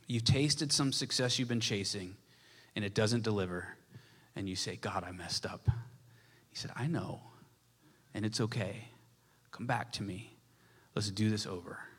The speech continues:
And this is like, this, this is what repentance is. It's like you're going this way, and then God says, "This way."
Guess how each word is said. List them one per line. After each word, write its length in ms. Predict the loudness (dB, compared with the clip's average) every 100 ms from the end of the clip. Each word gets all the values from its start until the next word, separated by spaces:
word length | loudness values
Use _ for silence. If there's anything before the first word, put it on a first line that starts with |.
| _ _ _ _ _ _ _ _ _ _ _ _
And 80 | -2
this 140 | 2 4
is 140 | 4
like, 240 | 2 2
this, 160 | 2 2
this 280 | 6 6 8
is 80 | 8
what 160 | 6
repentance 480 | 6 4 6 6 6
is. 140 | 4
It's 140 | 4 2
like 160 | 4
you're 100 | 6
going 280 | 8 10 10
this 200 | 8 6
way, 260 | 4 2 0
and 200 | 0 2
then 80 | 2
God 320 | 2 -2 -4
says, 220 | -4 -4
"This 200 | -6 -8
way." 180 | -10